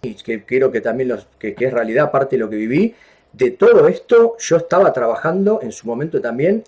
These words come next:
a, a un cierto tiempo como manager. Y hoy, transcurrido, creo que un año y medio, dos, Dani, habrá sido, yo estoy trabajando cien por ciento con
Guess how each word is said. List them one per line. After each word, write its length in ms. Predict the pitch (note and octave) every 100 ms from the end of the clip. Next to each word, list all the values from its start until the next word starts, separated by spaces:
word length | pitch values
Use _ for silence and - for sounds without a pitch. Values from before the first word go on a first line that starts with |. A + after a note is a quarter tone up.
| _
a, 100 | -
a 220 | A#2 - B2+
un 140 | F3+
cierto 400 | F#3 F3+ F#3+ C#3+
tiempo 480 | - G3 A3 C#3+ A#2+
como 180 | A#2 A2
manager. 540 | G#2+ G2 F#2+ - G#2 - _
Y 200 | A2 C#3
hoy, 360 | F#3+ A3 F#3 G#3+ - _ _
transcurrido, 840 | A#2+ - B2 B2 F3 D#3+ B2 - _
creo 220 | G3 E3+
que 120 | C3+
un 160 | C3 D3+
año 140 | D#3
y 40 | C3+
medio, 260 | E3 C#3+
dos, 200 | C#3+ G3
Dani, 240 | C3 E3 C3+
habrá 180 | A#2 A2+
sido, 560 | - G3 G#3 C3 - _ _
yo 180 | - -
estoy 220 | E3 - F#3
trabajando 480 | D#3 B2 - G3
cien 220 | - F3+ G3
por 160 | C3
ciento 280 | G3 G3 C#3
con 320 | A#2+ A2+ A2